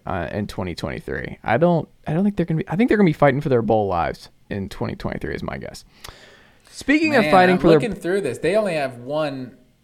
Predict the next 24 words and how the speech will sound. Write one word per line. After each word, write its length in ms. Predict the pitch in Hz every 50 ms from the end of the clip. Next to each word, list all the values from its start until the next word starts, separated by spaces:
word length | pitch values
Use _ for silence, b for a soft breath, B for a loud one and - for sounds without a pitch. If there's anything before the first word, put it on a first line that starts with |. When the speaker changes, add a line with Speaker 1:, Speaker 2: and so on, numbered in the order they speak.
| _ _
Speaker 2:
other 220 | - 160 160 139 120
nine-win 760 | 117 117 117 123 139 170 202 208 190 147 123 104 98 101
season 560 | 104 - - 104 95 92 90 - 85 78 87 110
since 240 | 139 143 143 131
Speaker 1:
Mm-hmm. 80 | 127 123
Speaker 2:
two 140 | - 101 98
thousand. 560 | - 104 92 90 85 85 82 87 85 90 98
So 600 | - - 117 107 104 98 98 92 90 87 90 90 - - _ _ _ _ _
probably 240 | - 185 208 214 208
five 420 | 208 - - 190 190 196 214 208
or 60 | 180 151
s-, 480 | - - - - - - - - - -
maybe 240 | 185 202 208 190 175
five 540 | - - _ _ _ _ - 220 233 226 202
or 60 | 165
six 360 | - - - 190 180 185 - -
eight-win 440 | 147 156 160 147 160 170 165 165 160
seasons 460 | - - 156 156 156 156 156 151 156
maybe 200 | 151 156 156 156
in 100 | 156 156
there. 240 | 156 156 156 156 151
But 180 | 135 107 98
yeah, 240 | 113 131 123 107 104 - b b b b b b
Samsonite. 800 | b - 180 190 208 220 214 214 - 175 147 123 110 98 87